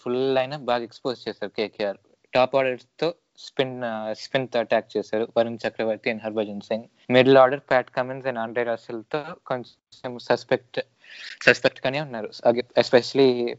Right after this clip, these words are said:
పొలార్డ్, ఆ, కిషన్ and హార్దిక్ పాండ్యా. So ఆ టెంప్లెట్ వేరే టీమ్స్ ఫాలో అవుతే వాళ్ళకి ఛాన్స్ ఉంటుంది అనిపిస్తుంది. కానీ వాళ్ళ బ్యాలెన్స్ అయితే it's so beautifully set up కాబట్టి they shouldn't have too many problems. వాళ్ళకి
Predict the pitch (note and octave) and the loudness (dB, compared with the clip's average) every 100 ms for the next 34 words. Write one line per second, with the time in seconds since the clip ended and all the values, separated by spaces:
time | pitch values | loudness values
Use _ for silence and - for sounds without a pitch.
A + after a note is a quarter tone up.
0 | _ C3 B2 A#2+ A#2 - - G#2+ G#2 G#2 | _ 6 8 4 0 -8 -10 -8 -8 -10
1 | G2+ - B2 - A#2+ B2 A2 G#2 - A#2+ | -20 -2 -2 -2 -6 -6 -10 -12 0 4
2 | A2+ A2+ - G#2+ G2+ F#2+ - _ _ - | 4 2 -2 -4 -2 -6 -6 _ _ 0
3 | B2+ C3 - - _ - A#2+ C3 C3+ C3+ | 4 4 2 -10 _ 6 8 8 2 -6
4 | - D#3 C3+ C3 C3+ C#3 C#3+ C#3 - B2+ | -8 -8 -4 -2 -2 -4 -10 -14 -4 0
5 | B2+ B2+ A#2+ A#2+ E3+ F#3+ C3+ B2 B2 - | 2 0 -2 0 -2 -2 -2 0 0 -4
6 | B2+ B2 C3+ B2 A2+ A#2 B2 C#3 A#2 - | -4 -4 -6 -10 -8 -6 -6 -4 -4 -4
7 | G#2+ A#2+ F#3 _ _ - _ _ - E3+ | -10 -14 -14 _ _ -20 _ _ 0 2
8 | F#3+ E3+ E3 D#3+ - - A#2+ B2 B2 D3+ | 2 0 0 -4 -8 -6 2 4 4 0
9 | - C#3+ - G3 - - - D3 D3+ D3 | -6 -6 -6 -10 -12 -12 0 4 4 0
10 | _ _ _ - C3+ C#3 B2+ C3+ - B2+ | _ _ _ -2 0 0 -2 -4 -4 -4
11 | C3 - - A#2 A#2+ - F#3 - - B2 | -4 -4 -2 -2 -2 -6 -8 -8 -12 4
12 | C3+ B2+ D3 D#3 D#3+ D#3 - C#3 C3 B2+ | 4 6 2 2 2 2 0 -2 -2 -2
13 | B2 A2 G#2 G2+ - - - A#2+ B2 A#2+ | 2 2 2 -8 -14 -20 0 4 4 2
14 | B2+ A#2 A2+ | 0 0 0